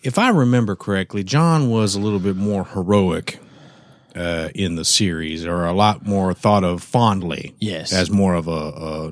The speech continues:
Speaker 1: I wouldn't say a perfect man,
Speaker 2: Mm-hmm.
Speaker 1: but, uh, one with few faults.
Speaker 2: Right. Well
Speaker 1: And
Speaker 2: respected, admired, revered, and they're not setting him up
Speaker 1: No.
Speaker 2: to be that kind of character
Speaker 1: No, not exactly.
Speaker 2: in this episode.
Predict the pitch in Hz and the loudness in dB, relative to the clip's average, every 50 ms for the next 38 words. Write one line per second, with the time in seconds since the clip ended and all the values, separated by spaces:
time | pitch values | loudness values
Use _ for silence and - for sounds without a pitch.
0 | - - - - - 101 104 92 - - - 95 82 80 - - - 226 214 180 | -10 -12 -12 -10 -6 -4 -4 -4 -2 -2 -2 -2 -4 -4 -8 -2 2 2 2 2
1 | - 110 90 - - 82 78 76 73 76 80 87 - 117 113 98 98 104 101 95 | 0 -2 -6 -6 -6 -6 -6 -6 -6 -8 -8 -4 0 0 0 2 0 -2 -4 -6
2 | - - - _ - 87 87 101 95 90 87 - - 98 87 82 80 80 80 80 | -8 -12 -20 _ -10 -2 0 2 2 2 0 0 0 0 0 0 -2 -4 -6 -6
3 | 78 80 80 82 - _ _ _ _ _ _ - - 98 104 117 131 135 135 127 | -8 -8 -10 -12 -14 _ _ _ _ _ _ -16 -12 -6 0 2 4 4 6 4
4 | 113 104 - - - - 123 113 95 - - 117 104 90 76 - - - - - | 4 2 0 -4 -4 0 0 0 0 0 0 0 0 -2 -4 -6 -8 -6 -4 -4
5 | 220 107 101 90 - _ _ _ _ - 123 135 139 135 131 - - - 127 117 | -4 -4 -6 -8 -12 _ _ _ _ 0 2 4 6 4 4 2 0 -2 -4 -4
6 | 110 - - 113 107 107 104 98 95 - - 101 101 104 107 107 101 98 101 101 | -4 -4 -6 -4 -4 -4 -6 -8 -12 -14 -14 -12 -8 -6 -6 -6 -6 -6 -8 -10
7 | 98 98 92 95 92 90 92 101 101 101 98 92 90 90 85 87 95 - - 95 | -10 -12 -14 -14 -16 -14 -10 -10 -8 -8 -8 -10 -12 -14 -16 -18 -18 -16 -12 -12
8 | 101 98 95 92 90 _ _ _ _ _ _ - 113 120 131 123 - - - - | -10 -10 -10 -12 -16 _ _ _ _ _ _ -2 2 2 2 2 0 -2 0 2
9 | 143 143 143 131 127 120 120 120 120 139 156 160 180 175 - - 123 135 147 139 | 4 4 6 6 6 6 6 4 4 4 4 6 6 4 2 2 2 4 4 4
10 | 127 120 104 - - - 107 101 98 101 101 - 104 98 95 90 87 - - 90 | 4 2 0 -2 -6 -6 -4 -4 -4 -4 -6 -6 -6 -6 -6 -6 -10 -12 -12 -12
11 | 80 78 82 - 127 156 180 208 202 196 202 247 277 294 233 226 226 226 175 131 | -12 -12 -12 -10 -8 -6 -4 -2 0 2 2 2 2 2 0 2 2 4 4 4
12 | 107 - - 98 117 127 98 95 95 95 95 90 - - - 98 - 107 - - | 2 0 -2 -2 -2 -2 -2 -2 -4 -6 -6 -8 -10 -12 -12 -12 -12 -12 -12 -12
13 | 76 73 73 131 | -12 -12 -12 -14